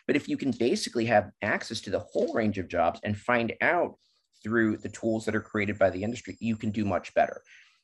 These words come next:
And then Opportunity at Work tries to excel-, to accelerate that. We depend, we certainly don't know better than Rhonda and Amanda and their colleagues in the industry what the exact skill sets are for the job.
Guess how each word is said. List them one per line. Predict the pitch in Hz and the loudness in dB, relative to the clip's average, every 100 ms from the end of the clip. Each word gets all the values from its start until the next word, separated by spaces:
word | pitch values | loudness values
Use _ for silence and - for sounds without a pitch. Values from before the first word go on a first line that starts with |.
| _ 120 | _ 4
And | 120 | 6
then | 117 | 6
Opportunity | 117 107 - 110 | 4 0 -4 -2
at | 104 | -2
Work | 110 143 156 | 0 0 0
tries | - 104 98 - | 0 2 2 2
to | 92 | -4
excel-, | 90 - 95 - - - | -4 4 4 4 -2 -8
to | 101 - - | -6 -6 -6
accelerate | - 107 - 139 95 | 0 4 4 2 0
that. | 82 85 - | 4 4 2
We | 98 | -4
depend, | 98 - 120 113 95 - _ _ - | -6 -2 2 2 0 -8 _ _ -8
we | 104 185 | -2 0
certainly | - 131 92 | 0 -4 0
don't | 92 87 | 0 0
know | 87 82 90 143 _ - | 0 0 -2 -4 _ 0
better | 92 90 87 | 2 2 0
than | 85 80 95 _ _ | -2 -2 -8 _ _
Rhonda | 82 82 87 | -4 0 0
and | 95 | 0
Amanda | 85 85 87 104 | -2 -4 0 2
and | 95 | 2
their | 80 | -2
colleagues | - 80 80 82 80 | 0 2 2 -2 -8
in | |
the | 78 | -8
industry | 87 101 - 82 80 - | -6 -6 -4 -4 -6 -8
what | 82 85 | -4 -4
the | - | -4
exact | 76 78 80 - | -12 -4 -4 -4
skill | - 98 | -2 -2
sets | 120 90 - | 0 -4 -2
are | 78 - | -4 -6
for | 78 | -10
the | 80 | -2
job. | 113 117 98 | 4 6 6